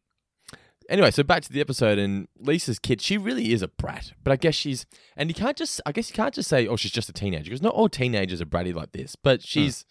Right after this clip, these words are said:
Speaker 1: uh, on television, this is what they portray a lot of teenagers as. Just don't wanna hang out with their parents, brattish, whatever.
Speaker 2: Yeah.
Speaker 1: Then we get to England. I like here the play up on, like, the Beatles. Um, Big Ben takes off. Big Ben, uh, the Beatles are the Gargoyles, and the Benny
Speaker 2: Yep.
Speaker 1: Hilton. <laughs>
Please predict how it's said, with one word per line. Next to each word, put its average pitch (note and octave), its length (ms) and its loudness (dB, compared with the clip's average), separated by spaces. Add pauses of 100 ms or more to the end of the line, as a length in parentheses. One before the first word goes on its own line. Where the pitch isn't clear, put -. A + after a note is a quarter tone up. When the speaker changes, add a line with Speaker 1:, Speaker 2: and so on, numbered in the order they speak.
(120)
Speaker 1:
uh, F2 140 -2
on C3+ 160 4
television, G2+ 520 0
this G#2 120 -2
is G2+ 60 -4
what F#2 100 -2
they F#2 80 -2
portray F2+ 400 -4 (180)
a - 60 -6
lot G#2+ 140 4
of F2+ 80 -2
teenagers D#2+ 440 -4
as. D#2 140 -10
Just - 220 -6 (400)
don't C3+ 160 8
wanna C#3+ 120 4
hang A#2+ 140 2
out G#2+ 60 2
with F#2 80 -4
their F#2+ 100 2
parents, F2 480 -2 (160)
brattish, F#2+ 400 0
whatever. D2 460 -8 (400)
Speaker 2:
Yeah. - 220 -2 (260)
Speaker 1:
Then E3 180 6
we E3 80 4
get D#3 180 2
to - 120 0
England. G#2+ 360 0
I A2+ 80 2
like E3 300 8
here D#3+ 200 2
the C3 100 2
play A#2 240 2
up D3+ 160 0 (100)
on, A2 100 -2
like, G#2 120 0
the F#2+ 60 -4
Beatles. G2+ 560 0 (140)
Um, E2+ 260 -8
Big A2 160 0
Ben G#2 180 2
takes - 280 -2
off. G2+ 140 -2
Big G2+ 160 -4
Ben, G2 300 0
uh, G2 120 4
the F#2+ 60 2
Beatles A2 260 2
are F#2+ 60 -2
the F2 80 0
Gargoyles, F2+ 680 0 (180)
and A2 180 0
the G#2 60 4
Benny A2 220 6
Speaker 2:
Yep. F#2+ 100 2
Speaker 1:
Hilton. G2+ 420 -4 (160)
<laughs> - 140 -20